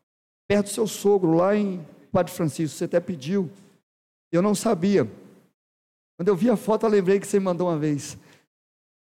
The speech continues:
É importante, Robinho, essa ponte, Adilson.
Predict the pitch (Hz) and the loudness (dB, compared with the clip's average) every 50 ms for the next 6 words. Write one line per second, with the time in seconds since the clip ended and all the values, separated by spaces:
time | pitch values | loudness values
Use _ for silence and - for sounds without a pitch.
0 | _ _ _ _ _ _ - 165 202 208 - 226 196 160 - - 202 214 214 208 | _ _ _ _ _ _ 0 2 2 4 4 4 2 2 0 0 0 0 0 0
1 | - 151 160 151 127 147 151 156 147 147 - 151 - - 180 202 202 180 - - | -2 -2 -2 -2 0 0 0 0 0 0 0 -2 0 -2 0 0 0 -2 -4 -8
2 | - - - _ _ _ _ _ - 127 117 131 131 117 _ | -10 -12 -16 _ _ _ _ _ -20 -20 -20 -18 -20 -20 _